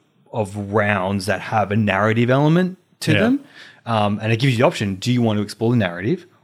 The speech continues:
Speaker 1: or just do the round?
Speaker 2: Yeah.
Speaker 1: Which is something so small, but it means I want to redo this level. I haven't got to go through
Speaker 2: Yeah, all the narrative all over again.
Speaker 1: again.
Speaker 2: Yeah.
Speaker 1: The last match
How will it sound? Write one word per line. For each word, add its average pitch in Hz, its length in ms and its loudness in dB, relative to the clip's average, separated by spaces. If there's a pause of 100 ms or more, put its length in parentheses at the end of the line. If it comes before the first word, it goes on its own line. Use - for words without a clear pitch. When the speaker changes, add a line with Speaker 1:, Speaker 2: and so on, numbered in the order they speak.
Speaker 1:
or 107 80 -4
just 101 260 -8
do 101 140 -6
the 92 80 -10
round? 120 320 -2 (360)
Speaker 2:
Yeah. 104 160 4
Speaker 1:
Which 113 140 4
is 104 160 2 (160)
something 240 240 -2
so 214 180 0
small, 139 540 0
but 117 160 0
it 113 60 -6
means 151 180 0
I 151 120 2
want 160 240 0
to 185 60 2
redo 151 340 0
this 123 140 -2
level. 135 260 0
I 123 100 2
haven't 165 220 0
got 151 60 2
to 139 60 2
go 127 240 0
through 127 220 -4
Speaker 2:
Yeah, 107 180 2
all 107 160 4
the 107 120 2
narrative 98 440 2
all 98 180 4
over 95 240 2
again. 117 500 -2
Speaker 1:
again. 147 100 -6
Speaker 2:
Yeah. 95 140 -4 (600)
Speaker 1:
The 127 100 0
last 160 840 -4 (200)
match 117 640 -2